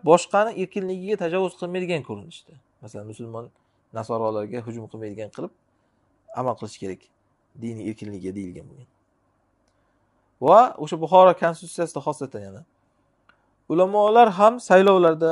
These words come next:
ovoz berib ishtirok etishi mumkin degan gaplar bo'lgan. Lekin Xorazm konstitutsiyasida ulamolar saylovlarda ishtirok etishi mumkin emas degan gap bo'lgan. Bu ulamolar degandan maqsad mullalar, ya'ni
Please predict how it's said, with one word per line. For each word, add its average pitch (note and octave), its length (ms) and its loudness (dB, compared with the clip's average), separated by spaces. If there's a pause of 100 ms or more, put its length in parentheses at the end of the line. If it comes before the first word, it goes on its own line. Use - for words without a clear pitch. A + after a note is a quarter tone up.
ovoz E3+ 320 6
berib D#3 180 -6
ishtirok E3+ 360 0
etishi E3 240 -16
mumkin E3 320 -10
degan D#3+ 220 -10
gaplar C#3+ 340 -8
bo'lgan. F#2+ 220 -14 (320)
Lekin C3+ 240 -6
Xorazm C#3 500 0
konstitutsiyasida C3 920 -12 (680)
ulamolar D#3+ 560 -2
saylovlarda D#3+ 680 -4
ishtirok D#3+ 380 -8
etishi D3+ 220 -16
mumkin D3+ 200 -18
emas D3+ 220 -14
degan A2 200 -16
gap D#3 220 -20
bo'lgan. G2 180 -20 (540)
Bu B2 40 -12
ulamolar E3 600 10
degandan C3+ 360 -4
maqsad A#2+ 400 -10
mullalar, C#3+ 520 -8
ya'ni A2 380 -14